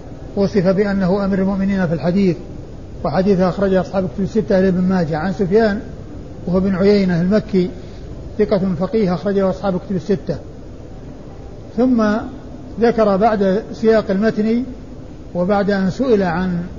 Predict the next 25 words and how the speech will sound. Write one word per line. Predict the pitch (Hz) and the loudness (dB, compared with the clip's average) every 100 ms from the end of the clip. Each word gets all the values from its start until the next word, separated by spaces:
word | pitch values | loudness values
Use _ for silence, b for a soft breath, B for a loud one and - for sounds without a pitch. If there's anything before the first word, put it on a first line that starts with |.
| - | -4
الذي | 202 190 185 | 0 2 4
ذكر | 214 208 208 | 2 2 0
له | 190 175 175 190 226 | 2 2 2 4 4
هذا | 233 262 - - - - - - | 4 0 -2 -10 -14 -14 -12 -8
فقال: | - 220 220 | 2 2 4
"أيوب، | 208 208 202 190 247 | 2 2 2 0 0
أيوب | 208 208 208 | 2 4 4
بن | 190 185 | 2 0
موسى | 185 214 220 233 254 - - - - - - | 0 2 2 2 0 -4 -14 -16 -16 -12 -2
وهو | 185 190 | 2 2
ثقة، | 220 214 185 | 2 2 0
أخرجه | 160 202 196 | 0 0 2
أصحاب | 190 190 185 | 0 0 -4
كتب | - 180 | -2 -6
الستة، | - 220 - 247 247 - - - - - - - - - | -2 0 2 2 0 -10 -14 -14 -14 -14 -14 -14 -14 -6
عن | 180 233 | -2 2
الزهري | 208 165 240 185 208 220 | 2 2 2 4 2 2
ومحمد | 190 180 170 208 196 | -2 -4 -4 -2 0
بن | 190 202 | 0 0
مسلم | 208 196 | 0 -2
بن | 196 | -2
عبيد | 190 190 185 | 0 2 2
الله | 202 | 2
بن | 196 185 | 0 0
شهاب، | 196 180 208 | -2 2 2